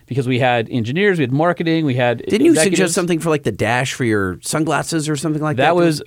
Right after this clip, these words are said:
Speaker 1: Payway did that on the old Commander, on the
Speaker 2: Ah.
Speaker 1: Jeep Commander. So if you look on the dashboard of a Jeep Commander,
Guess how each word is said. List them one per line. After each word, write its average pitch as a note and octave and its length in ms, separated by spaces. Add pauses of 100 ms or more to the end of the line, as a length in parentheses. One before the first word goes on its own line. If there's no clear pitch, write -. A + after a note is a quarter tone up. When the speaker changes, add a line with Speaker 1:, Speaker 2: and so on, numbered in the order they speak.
Speaker 1:
Payway F3 380
did D3+ 220
that C#3+ 320
on A#2 160
the A#2 240
old C3+ 280
Commander, B2+ 880
on A2+ 120
the A2 60
Speaker 2:
Ah. G2+ 60
Speaker 1:
Jeep D3 140
Commander. B2+ 460
So A#2 200
if A2 100
you D3 240
look D#3 220
on D3+ 100
the C#3+ 60
dashboard C#3+ 460
of A#2+ 60
a A#2 40
Jeep C3 220
Commander, B2+ 420